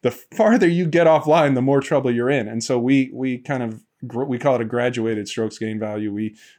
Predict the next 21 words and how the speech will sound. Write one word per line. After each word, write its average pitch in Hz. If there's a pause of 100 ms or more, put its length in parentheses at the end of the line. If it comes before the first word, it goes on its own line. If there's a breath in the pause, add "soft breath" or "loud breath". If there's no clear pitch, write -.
we 120
tweak 135
it 123
so 110
there's, 107
there's, 110
as 113
you 120
go 120
more 117
offline, 123
you're 110
penalized. 139
And 123
so -
ultimately, 143
to 131
answer 139
your 113
question, 131
what, 135